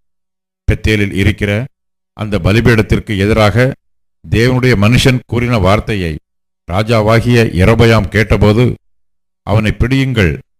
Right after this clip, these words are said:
என்று தன் கையை பலிபீடத்திலிருந்து நீட்டினான். அவனுக்கு விரோதமாய் நீட்டின கை தன்னிடமாக முடக்கக்கூடாதபடிக்கு மரத்து போயிற்று. தேவனுடைய மனுஷன்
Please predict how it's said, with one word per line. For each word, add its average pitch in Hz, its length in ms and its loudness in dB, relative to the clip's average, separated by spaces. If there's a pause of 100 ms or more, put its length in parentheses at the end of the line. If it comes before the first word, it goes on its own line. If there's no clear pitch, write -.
(280)
என்று 104 360 -4
தன் 95 240 -6
கையை 104 480 -2 (540)
பலிபீடத்திலிருந்து 113 1000 0
நீட்டினான். 92 560 -2 (680)
அவனுக்கு 98 420 -2
விரோதமாய் 113 600 2
நீட்டின 104 420 0
கை 110 260 -2 (460)
தன்னிடமாக 120 760 2
முடக்கக்கூடாதபடிக்கு 107 1200 0 (480)
மரத்து 104 380 0
போயிற்று. 101 560 2 (1040)
தேவனுடைய 113 380 2
மனுஷன் 117 420 0